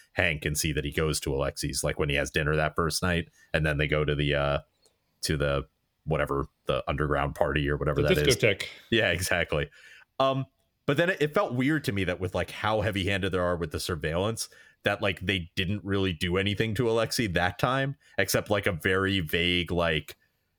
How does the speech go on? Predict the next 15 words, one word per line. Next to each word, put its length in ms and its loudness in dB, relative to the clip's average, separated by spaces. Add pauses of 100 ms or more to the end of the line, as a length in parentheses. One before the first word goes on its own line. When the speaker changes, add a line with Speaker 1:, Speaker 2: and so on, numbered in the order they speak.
(240)
Speaker 1:
just, 220 -2
like, 240 0
he 160 -4
goes 320 0
and, 120 0
like, 220 -2
kind 160 0
of, 80 -2
like, 260 -2
very 320 0
vaguely, 840 -2 (440)
like, 280 0 (180)
kind 160 0
of, 240 -2 (160)
um, 460 0